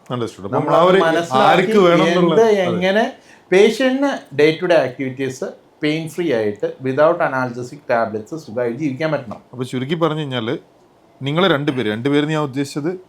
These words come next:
Speaker 1: പേഷ്യന്റും ഡോക്ടറും തമ്മിലുള്ളൊരു ഡിസ്കഷനിൽ ഇതിൻ്റെ ഒരു ഫൈനലൈസേഷനിൽ എത്തും.
Speaker 2: ഇപ്പൊ ഹിപ്പ് മാറ്റി വെക്കുക.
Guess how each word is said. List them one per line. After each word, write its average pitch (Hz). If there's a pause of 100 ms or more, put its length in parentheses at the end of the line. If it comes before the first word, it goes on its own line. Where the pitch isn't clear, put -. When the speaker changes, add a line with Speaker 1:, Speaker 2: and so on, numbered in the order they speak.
(140)
Speaker 1:
പേഷ്യന്റും 180 (440)
ഡോക്ടറും 120 (800)
തമ്മിലുള്ളൊരു 151
ഡിസ്കഷനിൽ 135 (760)
ഇതിൻ്റെ 127
ഒരു 156
ഫൈനലൈസേഷനിൽ 120
എത്തും. - (320)
Speaker 2:
ഇപ്പൊ 135
ഹിപ്പ് 165
മാറ്റി 160
വെക്കുക. 95